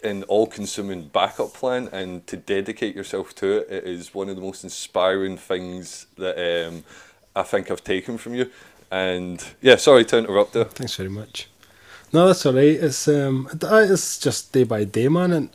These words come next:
Speaker 2: partly it's just interest, you know?
Speaker 1: Mm-hmm.
Speaker 2: Like, uh, the more, more I went into science, the more I found it fascinating. Just to a certain point, and then you get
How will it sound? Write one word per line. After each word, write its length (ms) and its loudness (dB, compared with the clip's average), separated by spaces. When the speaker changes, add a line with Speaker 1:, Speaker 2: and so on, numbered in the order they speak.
Speaker 2:
partly 300 -2
it's 120 -6
just 320 -6
interest, 600 -4
you 60 -2
know? 200 -4
Speaker 1:
Mm-hmm. 100 -10
Speaker 2:
Like, 180 -4
uh, 140 -6
the 100 -6
more, 380 2
more 220 0
I 20 2
went 180 -4
into 160 -6
science, 400 -6
the 80 -8
more 200 -6
I 40 -8
found 320 -6
it 100 -8
fascinating. 680 -6
Just 320 -4
to 80 2
a 20 4
certain 320 2
point, 280 2
and 80 2
then 160 6
you 80 2
get 240 0